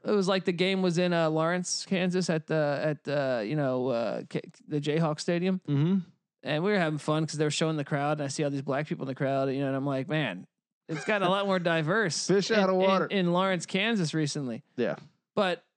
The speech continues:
Speaker 1: that's what I mean. It's like, we're tuning in. You tune in, you're, you're not only gonna watch what was,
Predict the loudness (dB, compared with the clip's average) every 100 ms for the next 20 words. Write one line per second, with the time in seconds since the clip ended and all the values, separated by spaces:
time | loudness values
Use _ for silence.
0 | _ -2 0 0 0 -2 -4 -6 -4 -2
1 | 0 2 2 2 2 0 -2 -6 -2 -2
2 | 0 0 2 2 2 0 0 -2 -2 -2
3 | 0 0 0 0 0 0 -2 -2 -2